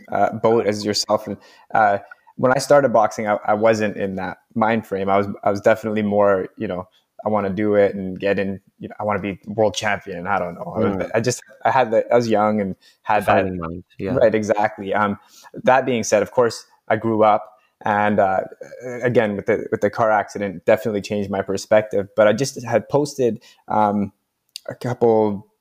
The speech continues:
Speaker 1: uh, days ago on my Instagram about, uh, I use the word suffering. And, um, I think it's a very, uh, powerful word, uh, that people, you know, when you're outside of the gym, everybody's got, you know, demons in the closet, and, and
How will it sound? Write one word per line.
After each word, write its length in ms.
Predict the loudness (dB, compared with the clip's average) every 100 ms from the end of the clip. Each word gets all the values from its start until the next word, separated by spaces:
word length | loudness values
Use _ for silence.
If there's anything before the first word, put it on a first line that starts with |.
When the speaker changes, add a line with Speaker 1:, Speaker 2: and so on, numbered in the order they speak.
| -10 -4
Speaker 1:
uh, 80 |
days 360 | -2 0 2 2
ago 320 | 0 2 2
on 240 | 2 0 -2
my 300 | -4 -4 -2
Instagram 520 | -2 -2 0 0 0
about, 320 | 0 2 2 0 -2
uh, 180 | -2 -2 -8 -6
I 60 | -2
use 200 | 0 0
the 80 | 2
word 200 | 2 2
suffering. 520 | 2 2 0 -6 -6 -14 _ _ -2
And, 260 | 0 2 2
um, 300 | 2 -2 -10 _ _ _ -2
I 60 |
think 140 | 2 2
it's 80 |
a 40 | 4
very, 320 | 4 4 0 -2
uh, 160 | 2 2
powerful 580 | 2 2 2 0 -2 0
word, 420 | 2 4 2 -2 0
uh, 180 | 0 -2 -6
that 220 | -2 0 -2 -10 _ _ -6
people, 580 | -6 2 2 2 -2 _ _ _ _ _ _ _ _
you 100 | -2
know, 180 | 0 0
when 180 | 0 2
you're 200 | 2 4 2
outside 400 | 0 2 4 4
of 80 |
the 80 | 0
gym, 380 | 0 2 2 -2 -10 _ _ _ -2
everybody's 480 | 0 2 4 2 2
got, 300 | 2 4 2
you 40 |
know, 100 | -2
demons 420 | -4 -2 -2 -2 -2
in 80 |
the 60 | -4
closet, 400 | 0 2 2 0
and, 280 | -2 -6 -6
and 280 | -6 -8